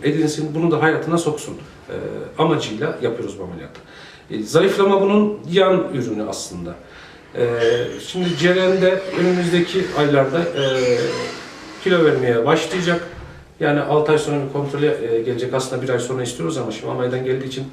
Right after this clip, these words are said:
tahlillerini orada yaptıracak. Biz bağlantıyı kesmiyoruz hastalarımızla. E, işte gıda takviyesi çok fazla düşünmüyoruz. E, az yediği için başta su, e, problem oluyor.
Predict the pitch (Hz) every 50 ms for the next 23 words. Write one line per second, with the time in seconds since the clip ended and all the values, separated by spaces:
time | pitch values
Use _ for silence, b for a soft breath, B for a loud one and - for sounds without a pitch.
0 | - - - - - - - 117 117 117 117 120 113 110 107 104 98 107 139 151
1 | 143 - 147 151 156 151 156 156 - B B B B B B B - 143 147 143
2 | 131 123 113 - - 113 107 104 - - 95 - - 135 - - - 151 147 147
3 | 147 143 - - 151 147 143 143 143 139 - 151 147 - - - B B B B
4 | B B B B B B B B - 120 117 117 117 113 113 113 113 117 113 113
5 | 113 - - - - - B B B B B B B - - _ - - - -
6 | - _ _ - - - - - - - - _ _ - - - - - - -
7 | - _ - - - - - - 147 135 170 165 175 170 165 - 156 151 - -
8 | 160 160 151 - - 147 - - 151 - - 156 151 143 143 151 147 147 147 143
9 | - - 170 170 165 165 165 160 165 160 - - - - - - - - - 127
10 | 123 123 123 123 120 123 120 120 123 123 120 - - - - 151 170 170 147 143
11 | 147 139 143 156 147 143 - - 143 151 170 - - - 135 139 139 - - 139
12 | 123 - - - - - - - - 160 160 143 - - - - - - - -
13 | 53 52 52 52 50 50 50 50 50 - - - - - B B B B B B
14 | B B B - - - - - 123 120 - 113 113 110 107 101 - 110 135